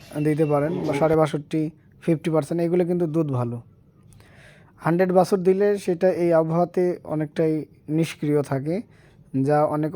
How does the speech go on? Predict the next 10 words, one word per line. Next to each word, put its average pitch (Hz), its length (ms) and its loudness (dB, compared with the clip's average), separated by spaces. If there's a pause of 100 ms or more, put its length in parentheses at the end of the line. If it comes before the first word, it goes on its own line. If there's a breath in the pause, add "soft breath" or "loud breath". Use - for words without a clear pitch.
অসুখ 156 180 -2 (460)
বালাই 147 280 4 (140)
লেগেই 151 340 0
থাকে 139 240 -2 (760 soft breath)
এবং 156 200 2
তার 147 160 0
স্বাভাবিক 156 420 0
বাড়াটা 147 240 4 (100)
বাড়ে 131 260 -2
না। 151 60 -6